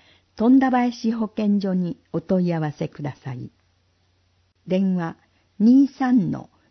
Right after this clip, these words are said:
二六八一。病気など、いざという時の連絡先。休日急病診療。診療日、日曜日、祝日、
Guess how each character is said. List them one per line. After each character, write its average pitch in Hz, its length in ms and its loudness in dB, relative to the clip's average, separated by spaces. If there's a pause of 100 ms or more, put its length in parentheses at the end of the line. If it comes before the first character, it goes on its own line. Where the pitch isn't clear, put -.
二 247 300 4
六 269 280 -2
八 156 480 -6
一。 - 360 -14 (2250)
病 208 380 2
気 240 200 0
な 214 180 2
ど、 147 160 -12 (440)
い 254 100 4
ざ 262 180 2
と 190 180 0
い 151 140 2
う 180 60 0
時 175 340 -6
の 143 300 -2
連 175 260 0
絡 151 240 -8
先。 - 480 -18 (1040)
休 269 260 2
日 233 420 -4
急 262 300 2
病 254 280 2
診 214 360 2
療。 151 320 -12 (920)
診 262 400 4
療 220 300 0
日、 - 160 -14 (640)
日 208 340 -2
曜 254 240 2
日、 135 300 -10
祝 - 440 -6
日、 185 500 -6